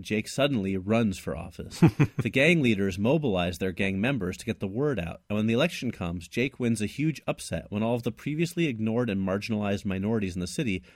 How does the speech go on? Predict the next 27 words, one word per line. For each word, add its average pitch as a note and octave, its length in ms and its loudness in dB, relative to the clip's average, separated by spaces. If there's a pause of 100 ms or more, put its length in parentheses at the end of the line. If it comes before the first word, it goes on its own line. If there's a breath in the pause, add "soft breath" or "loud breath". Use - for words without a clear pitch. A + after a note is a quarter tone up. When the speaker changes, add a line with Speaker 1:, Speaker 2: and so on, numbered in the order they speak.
Speaker 1:
turn A2 160 0
out F2+ 180 0
to F#2+ 100 -6
vote. F2+ 320 -2 (600 soft breath)
With C3 180 -2
Jake F3 280 0
installed C#3+ 420 -2
as B2+ 80 -4
the A2+ 80 0
new B2 120 4
police A#2 340 -2
chief, C3 300 -6
he D3 120 -4
quickly E3+ 360 -2
sweeps - 380 -2
the - 80 -10
department G#2 480 -2
and G2 120 -4
flushes A#2 400 -2
out F#2+ 200 0
the G2 80 -4
bad F#2+ 240 0
elements F2+ 440 -4
in F2+ 220 -6
one F#2+ 200 -2
fell F2+ 260 -4
swoop. E2+ 380 -8